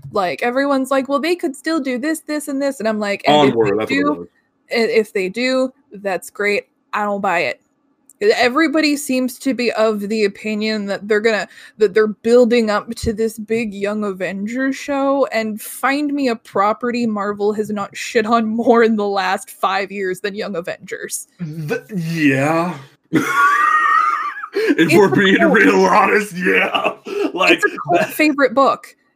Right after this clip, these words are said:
Speaker 1: And, you know, the first one, the first volume is all right. I liked it, but I didn't love it. Uh, but, like,
Speaker 2: I love
Speaker 1: the
Speaker 2: the
Speaker 1: second
Speaker 2: first volume.
Speaker 1: I, I liked the second volume better than the first volume.
Speaker 2: I like them both
Speaker 1: Because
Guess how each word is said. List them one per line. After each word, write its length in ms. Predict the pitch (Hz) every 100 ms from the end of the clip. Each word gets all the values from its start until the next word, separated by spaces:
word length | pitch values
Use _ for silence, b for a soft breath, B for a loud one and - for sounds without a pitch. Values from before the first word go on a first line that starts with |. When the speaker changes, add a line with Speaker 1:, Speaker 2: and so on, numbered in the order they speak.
| -
Speaker 1:
And, 400 | 233 220 220 220
you 100 | 240
know, 260 | 240 226 233
the 140 | 339
first 420 | 349 381 370 - 294
one, 320 | 277 269 262
the 180 | 262 311
first 420 | 330 311 294 -
volume 480 | 226 208 214 214 226
is 140 | 294
all 200 | 330 349
right. 280 | 247 170 220
I 140 | 349 269
liked 340 | 208 208 -
it, 160 | 240 -
but 100 | 202
I 120 | 196
didn't 380 | 190 170 190 180
love 220 | 123 180
it. 360 | 233 247 - b b b b b _ _ _
Uh, 360 | 262 233 220 214 214 -
but, 300 | 233 220 214
like, 220 | 226 226
Speaker 2:
I 40 |
love 180 | 233 247
Speaker 1:
the 60 | 262
Speaker 2:
the 80 | -
Speaker 1:
second 360 | 277 285 302
Speaker 2:
first 100 | -
volume. 380 | - - - - -
Speaker 1:
I, 120 | 269 262
I 120 | 294
liked 260 | 349 339 311
the 80 | 285
second 300 | 226 208 208
volume 260 | 202 202
better 180 | 190 185
than 120 | 170
the 60 | 156
first 260 | - - -
volume. 380 | 113 113 151 - _ _ _ _ _ _ _ _ _ _ _ _ -
Speaker 2:
I 60 | 240
like 60 |
them 0 |
both 80 | 233
Speaker 1:
Because 460 | 226 202 208 196